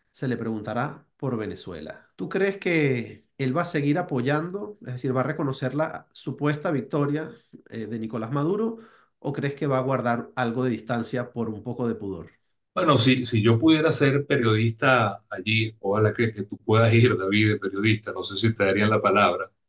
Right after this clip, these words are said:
Speaker 2: la gente pidiera. Usted fue y estuvo en contacto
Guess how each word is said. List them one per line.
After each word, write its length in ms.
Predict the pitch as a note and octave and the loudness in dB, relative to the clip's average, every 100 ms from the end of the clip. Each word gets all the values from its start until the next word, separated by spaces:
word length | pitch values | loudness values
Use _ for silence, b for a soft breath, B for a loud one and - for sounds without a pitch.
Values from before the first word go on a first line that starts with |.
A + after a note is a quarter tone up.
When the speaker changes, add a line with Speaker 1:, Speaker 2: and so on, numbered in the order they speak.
| - | -16
Speaker 2:
la 60 | |
gente 200 | G2 - - | -10 -8 -6
pidiera. 340 | E2+ D#2 D#2 _ _ _ _ - | -6 -8 -10 _ _ _ _ -6
Usted 340 | A2+ - A2+ | -6 0 2
fue 500 | A2 A#2+ - F3+ - _ | 2 4 4 2 -4 _
y 120 | - G#2+ | -4 -4
estuvo 480 | - A#2 A2+ C3+ C3+ | 0 2 4 4 2
en 200 | B2 A2+ | -2 0
contacto 840 | G#2+ F#2+ A2+ B2 - E3 D#3 D#3 | 0 0 2 0 0 0 0 -2